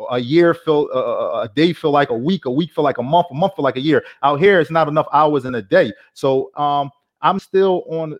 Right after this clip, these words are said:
I, I, I'm entertaining, um, going to the school. However, right now, I wanna go ahead and, since everything's on my plate now, I wanna make sure that I have the infrastructures to, um, do what's needed, you know what I mean, right now in regards to if that's hiring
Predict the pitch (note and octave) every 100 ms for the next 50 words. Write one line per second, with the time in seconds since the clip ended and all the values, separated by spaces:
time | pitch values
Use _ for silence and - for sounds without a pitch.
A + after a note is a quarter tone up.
0 | _ D3 D#3 D3 D#3 E3 F#3 G3 D#3 F3+
1 | E3+ D3+ - C#3+ C3+ B2 C#3 C3 A#2+ A2
2 | - D#3 C#3+ B2+ A#2 _ _ B2+ D3+ C#3
3 | B2+ C#3 C#3+ D3+ C#3 C3 D3 C#3+ B2+ C3+
4 | C#3 C3+ C3 G#2 A#2 A2 _ C3+ B2 C#3
5 | C3+ - C3 A#2+ B2+ A2+ G#2+ - D#3 C#3+
6 | A#2+ A#2+ A#2 A2 _ _ _ _ _ _
7 | - E3 D3 D3 C3+ - C#3+ C3 C3 B2
8 | B2 B2+ C3 B2 G#2 C#3+ C#3 - B2 -
9 | C3 - B2+ A#2 _ _ A2+ A#2 - A#2
10 | A#2 A2+ A2 - G#2+ C#3+ C3 A#2+ B2 C#3+
11 | B2 A#2+ B2 A#2+ A#2+ A#2 A2 C3+ - A#2+
12 | C3+ C3 A#2 - - - A#2 A2+ A#2+ B2
13 | A#2+ G#2+ G2 A#2 - A#2+ B2 B2 B2 A#2